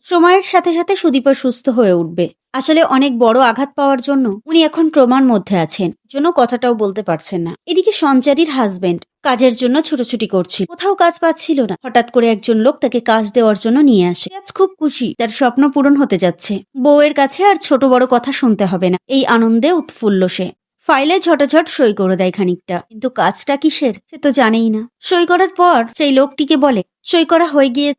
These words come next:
আপনি এখন আমাকে যে কাজ দিবেন আমি সেটাই করব, কোনো অসুবিধে হবে না।"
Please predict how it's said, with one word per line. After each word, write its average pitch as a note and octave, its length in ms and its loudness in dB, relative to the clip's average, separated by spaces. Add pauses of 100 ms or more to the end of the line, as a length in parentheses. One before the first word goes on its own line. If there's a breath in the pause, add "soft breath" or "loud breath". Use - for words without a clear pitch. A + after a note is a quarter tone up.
(160)
আপনি D#4 280 2
এখন F4 220 2
আমাকে F4 320 4
যে C#4 300 0
কাজ D#4 280 0
দিবেন D4 240 2
আমি C4+ 140 4
সেটাই A3 340 -2
করব, E3 420 -6
কোনো E4+ 200 0
অসুবিধে A3 420 0
হবে E3+ 260 -2
না।" E3 160 -4